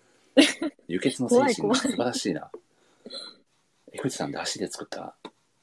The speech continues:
Speaker 2: 食材、大丈夫かな？あ、澤さんが「酒タフ」と素晴らしいコメント。澤さん、
Speaker 1: 酒タフ。
Speaker 2: レスポンスが早すぎますね。
Speaker 1: あー。
Speaker 2: ありがとうございます。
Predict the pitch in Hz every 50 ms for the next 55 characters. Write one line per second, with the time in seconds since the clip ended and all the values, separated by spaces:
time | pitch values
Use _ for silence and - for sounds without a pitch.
0 | _ _ _ - - _ _ - - - - - - - - - - - - -
1 | - - - - - - - - 85 85 - - 131 107 85 - - 71 69 -
2 | 277 269 277 285 277 285 285 302 - - - - - 127 123 - 151 - - -
3 | - - - 123 - 120 - - 107 - - - - 101 110 110 - - 90 -
4 | 80 80 78 - - - - _ _ _ - - - 151 - - - - 202 -
5 | - - - 95 107 - 196 196 143 - - - - - - - - 127 117 120
6 | 123 - - - - 87 90 110 113 90 87 85 87 82 90 90 - -